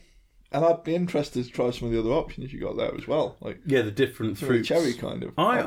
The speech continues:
Speaker 1: option.
Speaker 2: sure I read somewhere that it was traditionally blueberries, but
Speaker 1: This
Speaker 2: then it
Speaker 1: kind of
Speaker 2: says it's traditionally fe-, um, cherries. So
Speaker 1: I'm not gonna turn my nose up at either. Though.
Speaker 2: No,
Speaker 1: this
Speaker 2: I'm
Speaker 1: kind
Speaker 2: not.
Speaker 1: of glaze thing that's going on,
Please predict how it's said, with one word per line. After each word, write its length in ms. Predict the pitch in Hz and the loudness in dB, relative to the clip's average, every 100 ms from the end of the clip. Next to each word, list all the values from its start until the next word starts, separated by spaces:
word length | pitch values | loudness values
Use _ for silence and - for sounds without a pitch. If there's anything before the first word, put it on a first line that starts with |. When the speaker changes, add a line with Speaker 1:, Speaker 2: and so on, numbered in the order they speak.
| 180 | 0
Speaker 1:
option. 100 | - | 0
Speaker 2:
sure 280 | - 349 285 | 4 4 6
I 100 | 208 | 4
read 240 | 185 175 | 2 0
somewhere 400 | - 180 165 110 | 0 2 2 2
that 220 | 107 98 - _ _ _ _ _ _ _ _ _ - | 0 -4 -6 _ _ _ _ _ _ _ _ _ 0
it 120 | 123 | 2
was 140 | 117 | 2
traditionally 500 | - 120 123 127 117 | 0 0 0 0 0
blueberries, 640 | 104 117 135 101 92 90 92 | 2 2 2 2 0 -2 -2
but 80 | |
Speaker 1:
This 80 | - | 2
Speaker 2:
then 80 | 127 | 4
it 40 | 135 | 4
Speaker 1:
kind 120 | 156 | 4
of 60 | |
Speaker 2:
says 140 | 123 110 | 2 0
it's 100 | - | -6
traditionally 460 | 110 107 113 101 | -4 -2 0 0
fe-, 200 | 98 - | -2 0
um, 460 | 123 101 107 101 - | 0 2 2 2 0
cherries. 500 | - 127 139 135 131 | 0 0 2 0 -2
So 220 | - 104 101 | -2 -2 -2
Speaker 1:
I'm 100 | 262 | -6
not 100 | 139 | -4
gonna 120 | 127 | -4
turn 180 | - 127 | -4 -4
my 60 | 127 | -2
nose 200 | 123 120 | -2 -4
up 100 | 117 | -2
at 60 | |
either. 160 | 151 127 131 | 0 2 2
Though. 60 | 127 - | 0 2
Speaker 2:
No, 220 | 147 143 | 6 6
Speaker 1:
this 80 | 117 | 6
Speaker 2:
I'm 80 | 127 | 4
Speaker 1:
kind 120 | 220 | 2
Speaker 2:
not. 60 | 139 | 0
Speaker 1:
of 60 | |
glaze 440 | - 139 208 214 - | 0 2 2 0 -4
thing 180 | 143 123 | -4 -4
that's 160 | 104 | -4
going 320 | - 123 107 110 | 0 0 0 -4
on, 180 | 101 | -6